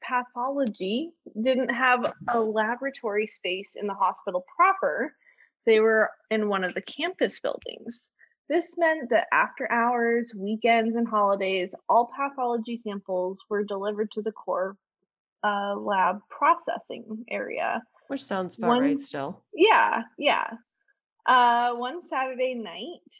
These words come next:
Speaker 1: somebody showed up with a clear plastic bag sample, an emesis basin full of ice to leave for pathology. We were trying to figure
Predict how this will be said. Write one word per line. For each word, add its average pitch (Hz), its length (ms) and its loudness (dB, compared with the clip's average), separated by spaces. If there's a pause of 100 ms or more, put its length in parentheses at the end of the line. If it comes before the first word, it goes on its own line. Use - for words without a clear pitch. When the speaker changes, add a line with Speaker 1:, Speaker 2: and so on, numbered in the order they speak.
(160)
Speaker 1:
somebody 359 500 -4
showed 330 340 -8
up 294 220 -6
with 277 120 -10 (100)
a 254 60 -8 (220)
clear 294 460 -6 (100)
plastic 247 480 -4
bag 277 220 -2 (180)
sample, 214 720 -2 (540)
an 226 160 -2 (260)
emesis 330 460 -4 (160)
basin 294 680 -8 (260)
full 277 240 4
of 254 120 0 (160)
ice 240 540 0
to 240 80 -4
leave 185 280 -4 (200)
for 214 180 -4
pathology. 269 800 -2 (760)
We 240 100 0
were 247 140 2
trying 269 300 -2
to 359 180 -4
figure 277 560 0